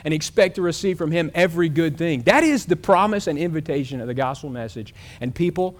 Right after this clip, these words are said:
who are here today, you need to know that the invitation stands for you.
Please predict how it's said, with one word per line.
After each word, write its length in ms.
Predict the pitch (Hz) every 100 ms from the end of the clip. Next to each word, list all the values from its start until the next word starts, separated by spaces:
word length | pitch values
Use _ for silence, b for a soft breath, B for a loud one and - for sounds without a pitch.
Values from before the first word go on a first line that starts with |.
| B -
who 120 | 127
are 120 | 120
here 180 | 143 156
today, 400 | 156 123 101 104 B B B B
you 160 | 131
need 180 | 156 165
to 100 | 165 160
know 200 | 143 123
that 140 | 120
the 140 | 131 139
invitation 840 | 165 160 147 139 131 131 135 127
stands 600 | - 131 117 120 117 - b b b -
for 180 | 120 113
you. 340 | 117 104